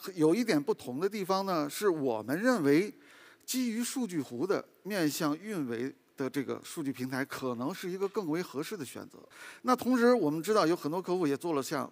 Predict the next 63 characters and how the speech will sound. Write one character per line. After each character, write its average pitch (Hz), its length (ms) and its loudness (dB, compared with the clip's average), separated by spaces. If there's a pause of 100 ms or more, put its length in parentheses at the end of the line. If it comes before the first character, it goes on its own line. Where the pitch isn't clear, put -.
类 156 180 2
似 139 140 -4
于 147 60 -2
C 160 180 -4
M 160 160 -4
D 165 120 -6
B 165 120 -6
的 131 100 -2
这 139 160 -2
种， 117 180 -8
啊， 117 240 -8
数 - 240 -10
仓 175 220 -6
的 156 80 -4
这 135 100 -6
种， 110 140 -12 (220)
所 - 140 2
以 247 200 2
其 240 220 0
实 220 180 0
它 247 220 0
是 202 140 -4
一 208 80 -6
个 190 100 0
结 127 280 -4
合 110 240 -12 (160)
和 151 420 0 (280)
湖 170 300 -4
仓 240 260 0
一 220 100 0
体， 123 220 -10 (140)
这 196 100 2
个 156 100 0
其 151 240 -2
实 170 120 -4
在 165 140 0
阿 175 200 -2
里 139 100 -2
已 135 140 -2
经 135 140 -2
得 175 120 -4
到 143 120 -2
实 - 180 -12
现 202 180 -2
了。 156 120 -6 (800)
那 254 180 8
这 311 160 10
里 226 140 10
边 156 220 6
说 262 320 -2
做 262 300 4
到 131 300 4
中 285 240 2
台， 127 260 -2
其 151 220 -2
实 196 240 2
在 196 160 2
这 226 140 2
个 165 80 2
角 123 200 0
度 143 120 -2
来 135 120 0
讲， 131 240 -2